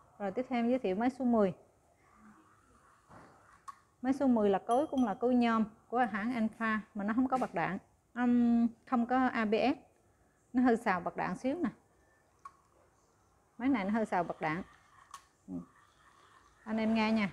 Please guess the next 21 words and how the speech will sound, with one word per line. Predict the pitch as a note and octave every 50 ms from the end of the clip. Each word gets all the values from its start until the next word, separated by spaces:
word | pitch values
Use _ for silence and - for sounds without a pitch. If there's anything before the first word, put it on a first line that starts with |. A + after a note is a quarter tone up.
| - -
em | G#3+ G#3 G#3
quay | A3 G#3 G#3
nó | A3+
hơi | A3+ A3 G#3
xào | - - F3+ E3+
bật | E3 E3 -
đạn | D#3+ D3 D3+ E3+ F3+
nè. | F3+ - - _ _ _ _ _ _ _ _ _ _ _ _ _ _ _ _ _ _ _ _ - - - - _ _ _ _ _ _ _ _ _ _ - - _ _ _ - _ _ - _ - - _ - -
Cối | A3+ A#3+ D4+
là | D4 G3+
cối | - - A#3+ B3
nhôm, | A#3 A#3 A3+ A3 A3
tay | G#3+ - G#3+ G#3+
quay | G#3 A3 G#3+ G#3+
đổi, | G3+ F3 D3+ D3 D3+ F3+ A#3 C#4 - - _ _ _ _ _ _ _
nhưng | - A3 G#3
nó | A3 A#3
hơi | A#3 G3+
xào | G3+ - F#3 E3+
bật | E3+ F3 E3+ -
đạn. | - D#3 D3 D#3 F3